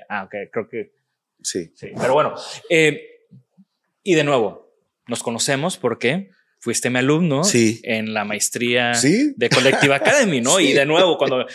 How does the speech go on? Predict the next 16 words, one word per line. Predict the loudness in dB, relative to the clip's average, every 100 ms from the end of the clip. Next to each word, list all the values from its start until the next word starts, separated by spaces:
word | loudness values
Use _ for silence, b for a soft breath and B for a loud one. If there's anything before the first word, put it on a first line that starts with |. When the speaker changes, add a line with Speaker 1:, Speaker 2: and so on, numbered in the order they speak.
| B -6 -2
Speaker 1:
de | 0
que, | 4 4
"A | 4
ver, | 4 4 0 -2
tu | 2
grupo, | 4 4 4
aquí | 2 2
te | 2
va | 2
tu | 2 2
grupo", | 2 2 2 4
y | 6
yo | 4 4
veo | 4 2
y | 0
digo, | 0 -2 -6